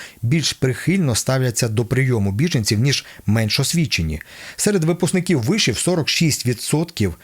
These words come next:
підтримують ідею прийняти більше людей, що шукають захисту, тоді як у групі з середньою освітою таких лише двадцять дев'ять відсотків. Попри зростання негативу, дослідження зафіксувало і наявність потужного ядра культури гостинності.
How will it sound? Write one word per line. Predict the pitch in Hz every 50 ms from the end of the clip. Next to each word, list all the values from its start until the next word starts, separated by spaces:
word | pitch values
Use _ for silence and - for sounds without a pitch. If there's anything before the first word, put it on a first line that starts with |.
| - - _
підтримують | 170 160 - - - 135 147 165 160 135 110 - - - 139
ідею | 123 104 123 135 151 135 104 85
прийняти | - - 120 127 117 107 104 107 120 139 147 139 - 110 92
більше | 90 95 117 117 104 - - 127
людей, | 127 147 147 160 147 104 82 - - - - -
що | - - -
шукають | 110 - 117 104 - 113 107 113 110
захисту, | 107 131 107 - - 85 - - 92
тоді | - - 113 120 147 151
як | 143 135 - -
у | 151 120
групі | 127 143 160 156 - - 104 98 90 - - - - -
з | - -
середньою | - 127 113 117 151 185 180 185 170
освітою | 135 - - 120 101 - 90 85 85 80 - - - -
таких | - 147 135 - 185 170 -
лише | 107 95 - - 120 117 - - _ _
двадцять | - 92 92 104 90 85 - 117 107
дев'ять | 98 101 90 85 90 87 -
відсотків. | 120 107 - - 139 107 - - - - - - _ _ _
Попри | - 156 147 - 170
зростання | 165 117 123 185 180 - - 175 123 113 117 117
негативу, | 135 143 127 147 147 - 226 208 127 107
дослідження | 104 127 - - 185 151 139 147 143 139
зафіксувало | 123 123 131 - 131 - - 156 165 190 190 160 139
і | 131
наявність | 131 127 127 139 160 156 147 135 - -
потужного | - 127 113 - 151 151 127 117 127 127 123
ядра | 117 117 110 113 127 143 143
культури | 131 - - 131 120 104 - - 139 127 123 127 123
гостинності. | 104 123 127 - - - 156 117 98 92 - - - - 82